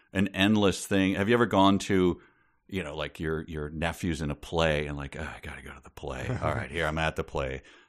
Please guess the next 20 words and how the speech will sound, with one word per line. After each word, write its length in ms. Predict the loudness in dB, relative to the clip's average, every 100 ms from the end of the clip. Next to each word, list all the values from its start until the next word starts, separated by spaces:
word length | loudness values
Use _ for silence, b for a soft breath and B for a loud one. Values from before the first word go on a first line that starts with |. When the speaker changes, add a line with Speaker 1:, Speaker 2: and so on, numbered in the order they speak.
| _
Speaker 1:
Three 280 | -2 4
hours 300 | 4 4 2
are 120 | 0 2
over." 360 | 2 4 0
And 180 | 0 0
then 140 | 0
suddenly 400 | 0 0 0 0
it's 200 | -2 -4
like, 280 | -4 -6 -8 b b b b
"And 100 | 4
now 200 | 8 8
we'd 160 | 8 6
like 180 | 6 4
to 60 | 0
bring 240 | 4 6
up 220 | 6 6
our, 260 | 6 6 4
our 120 | 2 4
beloved 760 | 4 2 4 6 6 4 2
director. 800 | 2 4 4 4 2 4 4 4